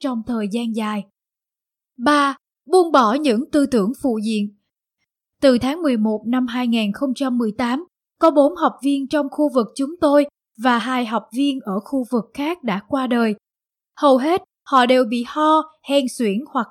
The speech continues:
xương thận. Một học viên đã nhận ra tính nghiêm trọng của vấn đề và viết một bài chia sẻ nhắc nhở các học viên không được coi thường nghiệp bệnh và cần phát chính niệm lâu hơn và thường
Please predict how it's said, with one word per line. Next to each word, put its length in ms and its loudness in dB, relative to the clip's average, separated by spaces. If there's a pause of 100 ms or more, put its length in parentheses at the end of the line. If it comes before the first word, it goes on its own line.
(140)
xương 180 -2
thận. 300 -2 (640)
Một 200 0
học 240 2
viên 220 2
đã 120 0
nhận 280 0
ra 260 -4
tính 200 -4
nghiêm 240 -4
trọng 320 -4
của 180 -2
vấn 200 -4
đề 240 2 (340)
và 200 4
viết 240 -2
một 200 0
bài 160 2
chia 220 0
sẻ 300 -2 (180)
nhắc 220 -6
nhở 320 0
các 180 -6
học 140 -8 (100)
viên 200 0 (300)
không 220 0
được 220 2
coi 180 0
thường 280 0
nghiệp 200 -2
bệnh 260 0 (320)
và 160 0
cần 340 -2
phát 180 -4
chính 220 -4
niệm 220 -2
lâu 240 0
hơn 280 2 (300)
và 300 -4
thường 200 -2